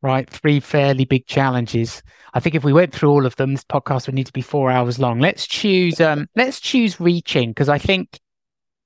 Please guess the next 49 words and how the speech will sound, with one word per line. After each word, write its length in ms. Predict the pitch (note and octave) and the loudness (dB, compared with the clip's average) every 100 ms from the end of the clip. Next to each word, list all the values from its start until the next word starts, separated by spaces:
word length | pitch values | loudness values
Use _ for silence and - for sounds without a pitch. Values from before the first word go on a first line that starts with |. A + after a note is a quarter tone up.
| _ - | _ -4
I 60 | |
think 240 | D#3+ G3+ D#3+ | -2 0 0
that 200 | D3 D3+ | 0 -2
is 120 | C#3 | -4
a 60 | |
conundrum 640 | - C#3 C3+ B2+ B2+ B2+ B2 | -2 -2 0 0 -2 0 0
that 140 | B2+ | 0
a 40 | C3 | 0
lot 180 | C3 B2+ | 0 0
of 120 | C3 | -4
us 100 | - | -10
face. 360 | - A#2 - _ - | -4 -4 -4 _ -4
The 160 | C3+ B2+ | 0 2
other 160 | B2 | 0
two 260 | - B2 A2+ - | -4 -6 -8 -4
big 160 | C#3 A#2 | -4 -2
conundrums 640 | - A#2+ A#2 A2 A#2 A2 | -4 -4 -6 -6 -6 -8
as 120 | A2+ | -8
well, 300 | A#2 A#2+ A2 | -2 -2 -2
but 280 | A2 B2 B2 - _ _ _ _ | -2 -2 -2 -6 _ _ _ _
I 120 | - C3+ | -6 -6
suspect 560 | - - G#3+ - - | -6 -4 -2 -2 -6
some 320 | - - E3+ | -10 -2 0
of 160 | D3+ B2+ | 0 0
the 100 | D3 | 0
listeners, 520 | C#3 C#3+ - C3+ A#2 | 0 0 -2 -4 -4
especially 400 | C3 - D#3+ - | -6 -6 -4 -2
those 200 | D3 C#3 | -2 -2
a 40 | B2+ | -2
bit 140 | C#3 | -2
earlier 420 | C#3 C#3 C3+ B2+ A#2+ | 0 2 2 0 -2
in 80 | |
their 160 | B2 A#2+ | -2 -4
career, 340 | - C#3 A#2+ | -6 -6 -4
would 240 | A2+ A#2+ A#2+ | -4 -6 -4
love 320 | B2+ C#3 C#3 | 0 0 -2
to 120 | - C#3 | -6 -4
know 200 | C3 B2+ | -2 0
how 160 | C3 | 0
you've 180 | B2 A#2+ | -2 -4
solved 380 | - B2+ B2 A#2 | -4 -2 -2 -4
some 180 | C3+ A#2+ | -6 -6
of 80 | |
the 140 | A2+ A#2+ | -6 -4
reaching 480 | B2+ B2+ - B2 A2+ | -4 -6 -8 -10 -10
problems 540 | - A#2+ B2+ A#2 A2+ - | -8 -6 -6 -6 -6 -4
over 240 | C3 A#2 | -4 -4
the 80 | A2+ | -8
years. 160 | A2+ | -8